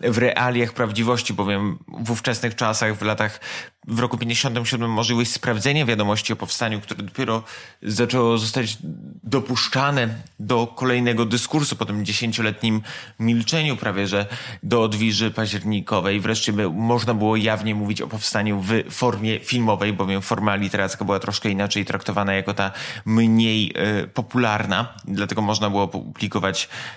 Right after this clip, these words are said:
opowiadanie Węgrzy chociażby w magazynie Po prostu, czy ten tomik Godzina W Węgrzy Kanał.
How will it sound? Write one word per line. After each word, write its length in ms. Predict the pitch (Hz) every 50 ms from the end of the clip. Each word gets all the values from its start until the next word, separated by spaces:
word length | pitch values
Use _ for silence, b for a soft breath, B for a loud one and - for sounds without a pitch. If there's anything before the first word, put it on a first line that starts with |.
| B B
opowiadanie 500 | - - 104 117 107 110 95 104 107 107
Węgrzy 320 | 98 104 104 101 95 92 95
chociażby 460 | - 110 - 107 104 92 - 101 95
w 280 | 87 98 101 90 98 98
magazynie 480 | 98 104 98 101 107 95 104 104 101
Po 100 | 95 -
prostu, 400 | 104 - - 98 98 - - -
czy 380 | 85 - - 98 87 90 95 90 -
ten 160 | - 104 104
tomik 300 | 101 110 101 98 95 92
Godzina 380 | - - 208 - - 190 101 98
W 200 | 185 190 95 90
Węgrzy 460 | 95 101 95 98 95 - 101 92 92
Kanał. 400 | - - - 64 - 87 87 -